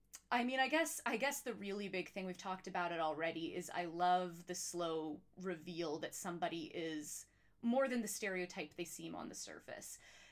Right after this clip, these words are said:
And, and I think probably, um,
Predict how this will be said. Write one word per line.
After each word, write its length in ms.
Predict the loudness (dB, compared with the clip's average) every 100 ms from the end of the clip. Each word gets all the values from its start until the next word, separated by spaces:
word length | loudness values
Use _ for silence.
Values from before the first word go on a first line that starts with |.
| 0
And, 400 | 4 6 4 2 2
and 140 | 6
I 60 | 6
think 260 | 6 2
probably, 1120 | 0 0 4 4 4 0 -2 -2 -2 -2 -2 -4
um, 520 | 0 2 2 0 -4